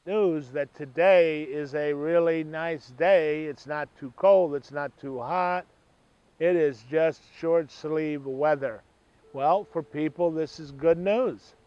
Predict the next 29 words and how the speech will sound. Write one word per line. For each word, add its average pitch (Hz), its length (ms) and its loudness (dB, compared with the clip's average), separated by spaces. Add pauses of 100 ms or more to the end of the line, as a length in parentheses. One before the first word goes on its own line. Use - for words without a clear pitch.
(600)
As 143 180 -2
opposed 156 480 2
to 156 80 -8
what 151 240 -2
isn't 170 340 -4
good 147 240 -4
news, 143 540 -10 (440)
there's 147 360 -2
a 147 500 -4 (460)
hurricane, 135 640 -6 (220)
or 131 160 -18
there 139 260 -14
is 147 240 -16
a - 1300 -20
storm, 151 400 -14
or 120 80 -20
there 143 260 -14
is 143 200 -12 (360)
snow, 151 460 -10 (180)
uh, 127 360 -18
on 135 100 -20
the 135 80 -20
ground, 131 500 -14
or 127 80 -20
whatever 143 400 -12
the 135 140 -16
case 143 420 -12
might 127 300 -20
be. 147 160 -10